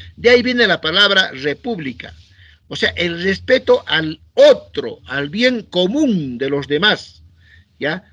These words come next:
Y ese respeto que en muchos de ustedes es nato y natural, en mucha gente que te-, que está todavía en la clase política no es natural. Por eso ustedes dirán, "¿Por qué roba con tanto cinismo y tanta frialdad?".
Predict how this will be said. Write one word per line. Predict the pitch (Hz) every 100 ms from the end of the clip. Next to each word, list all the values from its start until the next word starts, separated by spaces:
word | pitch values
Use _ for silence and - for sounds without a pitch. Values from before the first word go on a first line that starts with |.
| _ _ -
Y | - 240
ese | - 440 - 370 233
respeto | 202 196 269 262 226
que | 180 180 180
en | 180
muchos | 208 339 240 196
de | 185
ustedes | - 233 180 165
es | 180 185 - -
nato | 147 170 240 - 175
y | 160
natural, | 147 135 143 151 214 370 - _ _ _ - -
en | 233 254
mucha | 285 453 453 - 214
gente | - 262 233 165 208 180 _
que | 175
te-, | - 170
que | -
está | 156 233
todavía | - 175 170 190
en | 160
la | -
clase | 165 151 135
política | - 120 120 123 - 135 - - -
no | 185 302 294
es | 285 214
natural. | 190 - 139 165 127 -
Por | 170 233
eso | 220
ustedes | 190 226
dirán, | 208 214 190 -
"¿Por | 233 403
qué | 415
roba | - 277 269 247
con | 208 196
tanto | 196 269 233 220 208
cinismo | 202 214 196 190 208 - -
y | - 165
tanta | 247 240 196
frialdad?". | 175 165 156 156 208 151